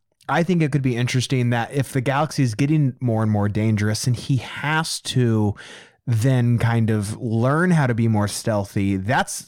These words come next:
something for him to learn, is like, "Okay, well, I've not had to think about this before. Like, how can I get through this situation? Okay, I can practice my mind trick. Usually I don't care and I can just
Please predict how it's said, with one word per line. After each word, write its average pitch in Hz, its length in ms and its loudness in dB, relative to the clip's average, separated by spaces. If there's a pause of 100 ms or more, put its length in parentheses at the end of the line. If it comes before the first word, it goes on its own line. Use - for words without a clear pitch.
(140)
something 113 320 -2
for 117 100 -2
him 139 160 2
to 139 60 2
learn, 131 440 0
is 104 140 -2
like, 117 140 -2
"Okay, 120 300 0
well, 107 360 0 (360)
I've 123 120 -2
not 127 140 -2
had 139 200 -2
to 123 40 -2
think 190 240 -4
about 131 300 -2
this 104 140 -8
before. 92 540 -6
Like, 117 280 -4
how 117 200 -2
can 127 220 0
I 131 140 2
get 135 240 -2
through 190 220 0
this 147 120 2
situation? 110 640 0
Okay, 110 220 -2
I 104 60 -2
can 113 140 -2
practice 101 380 -6
my 135 100 0
mind 147 300 0
trick. - 280 -4
Usually 165 300 0
I 196 40 0
don't 202 200 -4
care 214 320 0
and 107 100 -6
I 123 60 0
can 127 140 -2
just 131 240 -2